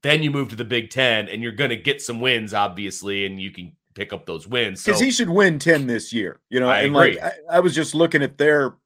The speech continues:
Speaker 2: you know, they're not a good run defense team, but they're you know, they, they had a close game with Oregon State a couple of weeks ago, but because of the schedule that they're gonna have, staying, you know, as long as
Speaker 1: Yeah.
Speaker 2: they're in the Pac-twelve, it's not gonna be that hard. And
Speaker 1: They're,
Speaker 2: you
Speaker 1: they're
Speaker 2: know
Speaker 1: gonna
Speaker 2: he's gonna
Speaker 1: rack up
Speaker 2: keep
Speaker 1: the wins.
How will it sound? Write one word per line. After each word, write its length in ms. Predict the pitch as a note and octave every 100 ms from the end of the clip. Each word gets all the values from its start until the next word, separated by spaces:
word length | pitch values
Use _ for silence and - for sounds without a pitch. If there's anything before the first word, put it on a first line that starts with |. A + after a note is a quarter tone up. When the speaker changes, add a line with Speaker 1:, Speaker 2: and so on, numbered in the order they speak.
| _ A#2+
Speaker 2:
you 260 | C3+ C3+
know, 80 | B2+
they're 200 | A#2+ G3
not 440 | A#2 G#2+ A2 D#3+
a 60 | C3+
good 260 | A#2+ C3+ G#2
run 360 | G#2+ C#3+ C3
defense 500 | A#2 A2 - G2+ F2
team, 360 | - G#2+ G#2 A2
but 160 | A2 -
they're 340 | C3+ C3+ B2 _ _ _ -
you 80 |
know, 80 | D3+
they, 180 | D3 C#3
they 220 | A2+ C3
had 120 | C3 C3
a 40 |
close 300 | - D3+ D3
game 180 | D3 C#3+
with 100 | C3
Oregon 360 | B2+ C#3 A#2+ A2
State 280 | - C#3 B2+
a 40 |
couple 300 | A#2+ A2 G#2+
of 60 | G2+
weeks 260 | G2+ -
ago, 220 | F2 F#2
but 220 | G2+ A#2+ - -
because 400 | C3 D3+ E3 C#3+
of 120 | A2+
the 60 |
schedule 640 | A#2+ - D#3 D#3+ C3+ A2 G#2 _ _ _ -
that 120 | A#2+
they're 100 | A2
gonna 240 | A2 G#2+
have, 440 | G2 G2+ G2+ A2 - _ _ _ -
staying, 460 | - C#3 C3 A#2+
you 100 | B2+
know, 120 | A2 G#2
as 100 | A2
long 200 | B2 B2
as 60 |
Speaker 1:
Yeah. 100 | A2
Speaker 2:
they're 140 | A2+ A#2
in 180 | A#2+
the 80 | A#2
Pac-twelve, 680 | - A#2 - - F3+ D#3 -
it's 200 | C#3+ -
not 300 | C3 D3+ C#3+
gonna 160 | C3 B2
be 180 | A#2 A2+
that 220 | G#2 F2+
hard. 320 | - D#3+ F#2+
And 40 | G2+
Speaker 1:
They're, 60 | G#2+
Speaker 2:
you 60 |
Speaker 1:
they're 80 | C3+
Speaker 2:
know 60 | C#3+
Speaker 1:
gonna 60 | A2
Speaker 2:
he's 40 |
gonna 120 | A2+
Speaker 1:
rack 100 | A#2
up 60 | C#3
Speaker 2:
keep 100 | B2+
Speaker 1:
the 60 |
wins. 480 | F2 E2 C#2+ - -